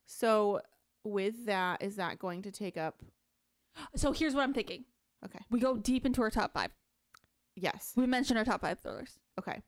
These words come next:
Speaker 2: Not go into them.
Speaker 1: Do you still wanna do the brackets?
Speaker 2: Oh, fuck. I forgot about that.
Speaker 1: We,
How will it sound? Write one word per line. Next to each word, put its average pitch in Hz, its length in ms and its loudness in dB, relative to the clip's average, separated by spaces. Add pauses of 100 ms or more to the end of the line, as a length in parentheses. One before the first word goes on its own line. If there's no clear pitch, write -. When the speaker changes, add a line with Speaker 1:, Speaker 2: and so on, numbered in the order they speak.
(200)
Speaker 2:
Not 247 280 2
go 233 160 2
into 220 180 -4
them. - 100 -6
Speaker 1:
Do 233 80 -2
you 220 120 0
still 214 260 2
wanna 196 220 0
do 180 420 2 (140)
the 151 480 -4
brackets? - 560 -10 (800)
Speaker 2:
Oh, 247 100 -18 (100)
fuck. 220 140 -12
I - 240 -18
forgot - 20 -8
about - 180 -10
that. - 140 -14 (580)
Speaker 1:
We, 339 240 6